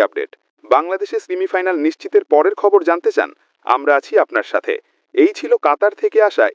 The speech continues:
এশিয়া কাপ রাইজিং স্টারসের সর্বশেষ রিপোর্ট। দেশের ক্রিকেটের এমন উত্তেজনাকর খবরের সাথে যুক্ত থাকুন আমাদের সাথে। বিশেষ অনুরোধ, ক্রিকেট তো শুধুই খেলা নয়, আবেগ। আমাদের দেশের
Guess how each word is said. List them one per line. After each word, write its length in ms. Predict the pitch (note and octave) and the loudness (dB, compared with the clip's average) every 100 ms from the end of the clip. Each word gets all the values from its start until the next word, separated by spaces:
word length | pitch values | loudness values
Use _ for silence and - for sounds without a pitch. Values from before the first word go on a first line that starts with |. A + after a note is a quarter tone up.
| D3+ | -2
এশিয়া 260 | F#3 A3+ G#3+ | -2 -2 0
কাপ 140 | G3+ - | -2 0
রাইজিং 240 | B2+ C3 D#3 - | 0 0 -6 0
স্টারসের 360 | D3 D3 G3+ - | 0 0 -4 0
সর্বশেষ 480 | F3+ F#3 G3+ - C#3+ - | 0 4 2 0 -6 -4
রিপোর্ট। 300 | C#3+ G2 - _ _ _ _ | 0 0 -2 _ _ _ _
দেশের 260 | C3 D#3+ D3+ | 0 0 -4
ক্রিকেটের 380 | D3+ D3+ D3+ C#3 | -4 -4 -2 0
এমন 120 | C3 B2 C#3+ | -2 -4 -8
উত্তেজনাকর 560 | - D3 D3+ D3 C#3+ - | -4 -2 -2 0 0 2
খবরের 300 | D3+ F#3 A3+ - | 0 0 -2 -6
সাথে 180 | - F3 D3 | -2 0 0
যুক্ত 160 | D#3+ E3 | -2 -2
থাকুন 220 | C3+ D3+ F#3+ | -2 -2 -2
আমাদের 240 | C#3 G2+ G2 | -2 -2 -2
সাথে। 220 | G#2 - F#2+ - _ _ | -4 -2 -6 -8 _ _
বিশেষ 320 | - D#3+ - - E3 | -8 -8 -8 -6 -2
অনুরোধ, 300 | D3 G#2+ B1+ - _ _ _ - | -2 -2 -4 -12 _ _ _ -10
ক্রিকেট 260 | G3 - - | -8 -6 -8
তো 40 | B3+ | -8
শুধুই 240 | - A#3 - | -10 -12 -2
খেলা 180 | G#3+ E3 | 0 0
নয়, 160 | E2+ A1 _ _ D#3 | -4 -12 _ _ -2
আবেগ। 220 | A#2+ C2+ - _ _ - | -2 -6 -10 _ _ -4
আমাদের 340 | B2 D3 D#3+ D3+ | -2 -2 -4 -2
দেশের 200 | D3+ D#3+ | -2 -2